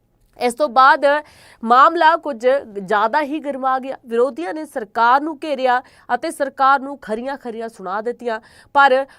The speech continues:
ਮਾਹੌਲ ਫਿਰ ਸ਼ਾਂਤ ਹੋ ਗਿਆ। ਫਿਰ ਸੱਤ ਅਗਸਤ ਨੂੰ ਐਨ ਐਚ ਏ ਆਈ ਪ੍ਰੋਜੈਕਟਾਂ ਦੇ ਵਿੱਚ ਕੰਮ ਕਰ ਰਹੇ ਠੇਕੇਦਾਰਾਂ ਨੇ ਕੇਂਦਰ ਅਤੇ ਪੰਜਾਬ ਸਰਕਾਰ ਨੂੰ ਪੱਤਰ ਲਿਖਿਆ। ਉਹਨਾਂ ਨੇ ਇਹ ਵੀ ਕਿਹਾ ਕਿ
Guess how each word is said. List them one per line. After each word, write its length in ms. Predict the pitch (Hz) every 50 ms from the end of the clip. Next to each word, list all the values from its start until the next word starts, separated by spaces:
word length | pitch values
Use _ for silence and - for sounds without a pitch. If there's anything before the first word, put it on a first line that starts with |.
| _ _ -
ਮਾਹੌਲ 480 | 220 233 214 - - 285 311 339 359 339
ਫਿਰ 260 | - 233 208 220 - _ _
ਸ਼ਾਂਤ 460 | - - - 247 214 180 151 156 _
ਹੋ 180 | - 165 156 151
ਗਿਆ। 200 | 175 220 208 - _ _ _ _ _ _ -
ਫਿਰ 360 | - 330 330 330 294 302 330 _ _ _ _
ਸੱਤ 440 | - - - 320 320 302 - - - - 240 240
ਅਗਸਤ 360 | 214 240 240 247 240 - 269
ਨੂੰ 200 | 233 240 254 - - -
ਐਨ 220 | 240 247 262 277 277 -
ਐਚ 280 | - 226 226 226 - - 214
ਏ 120 | 220 233
ਆਈ 220 | - 214 208 220
ਪ੍ਰੋਜੈਕਟਾਂ 720 | 220 - 240 202 185 165 160 214 214 208 _ - 330 359 359
ਦੇ 200 | 294 285 240 196
ਵਿੱਚ 340 | 190 190 196 196 - - 208 196 202 226 240 - - _ _ _ -
ਕੰਮ 260 | 285 269 294 302 349
ਕਰ 240 | 285 - 277 269 262
ਰਹੇ 200 | 269 269 285 294
ਠੇਕੇਦਾਰਾਂ 680 | 285 254 240 226 - 240 220 190 226 226 233 254 262 247
ਨੇ 140 | 254 269
ਕੇਂਦਰ 460 | - _ - 233 240 233 220 269 277 254
ਅਤੇ 180 | 254 269 262
ਪੰਜਾਬ 400 | 254 - 208 190 - 180 165 165 _
ਸਰਕਾਰ 420 | - 214 202 202 - 214 226 220
ਨੂੰ 140 | 202 208 226
ਪੱਤਰ 400 | _ - 185 175 _ - 294 302
ਲਿਖਿਆ। 400 | 277 254 254 220 - 262 233 220 - _ _ _ _ _ _ -
ਉਹਨਾਂ 320 | - 311 311 320 349 359 339
ਨੇ 100 | 349 349
ਇਹ 320 | - - - 269 302 339
ਵੀ 120 | 415 427
ਕਿਹਾ 260 | 311 - 320 311 320 330
ਕਿ 280 | 320 311 294 320 381